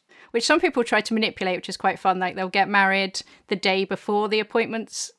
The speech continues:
um, <laughs> are decided and then get divorced the day after,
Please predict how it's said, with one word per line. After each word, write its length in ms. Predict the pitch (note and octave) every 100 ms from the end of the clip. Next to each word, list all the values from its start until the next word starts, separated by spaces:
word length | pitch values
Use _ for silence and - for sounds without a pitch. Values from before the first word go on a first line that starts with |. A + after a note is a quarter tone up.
| _ -
um, 580 | G#3 G#3+ A#3+ - D4+ C4+
<laughs> 40 |
are 80 | A#3+
decided 680 | A#3 A#3+ B3+ B3+ C4 C#4 C#4 -
and 200 | A3 G#3
then 180 | G#3 G#3
get 220 | G#3 G3
divorced 500 | G3+ G3+ G#3 G#3 -
the 80 | G3+
day 240 | G#3+ G#3+
after, 460 | A3 A#3 - C4